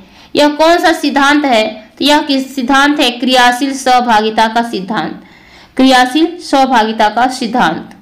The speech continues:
Next है, प्रशिक्षक ही खिलाड़ी को क्रियाशील सहभागिता के लिए तैयार करेगा। यह कौन सा सिद्धांत है? तो यह भी है आपका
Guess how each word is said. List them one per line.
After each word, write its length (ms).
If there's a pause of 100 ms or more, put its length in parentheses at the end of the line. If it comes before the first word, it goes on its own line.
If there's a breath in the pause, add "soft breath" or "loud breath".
(2500 loud breath)
Next 300
है, 160
प्रशिक्षक 800
ही 320
खिलाड़ी 460
को 160
क्रियाशील 760
सहभागिता 580
के 180
लिए 180
तैयार 420
करेगा। 520 (360 loud breath)
यह 100
कौन 340
सा 140
सिद्धांत 500
है? 240 (540 loud breath)
तो 240
यह 280
भी 160
है 140
आपका 680